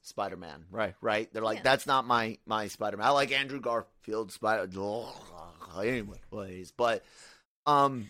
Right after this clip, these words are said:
Speaker 1: you'll have someone eventually will come on there and be like, "Oh, you know, that's not real Spider-Man, and th-, this is why," and, and, um, and, uh, sometimes it's a good d-,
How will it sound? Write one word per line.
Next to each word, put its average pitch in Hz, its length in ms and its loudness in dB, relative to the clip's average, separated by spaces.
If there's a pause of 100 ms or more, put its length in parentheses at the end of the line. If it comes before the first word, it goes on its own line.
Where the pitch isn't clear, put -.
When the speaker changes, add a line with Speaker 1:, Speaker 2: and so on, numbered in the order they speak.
(160)
Speaker 1:
you'll 175 180 10
have 175 240 4
someone 147 580 -2 (160)
eventually 139 400 0
will 123 120 -2
come 131 200 -2
on 123 220 4
there 113 240 2
and 110 80 -4
be 113 140 -2
like, 107 280 -2
"Oh, 135 680 8
you 123 100 -4
know, 110 300 4
that's 117 500 0 (400)
not 117 380 4
real 117 340 4
Spider-Man, 110 600 0
and 104 120 -8
th-, 110 220 -8
this 104 160 -6
is 101 120 -12
why," 110 720 4
and, 95 320 -12
and, 98 580 -6
um, 92 500 -2 (800)
and, 127 380 0
uh, 92 440 0 (1600)
sometimes 143 500 0
it's 120 120 -6
a 120 60 -4
good 117 300 0
d-, 113 100 -12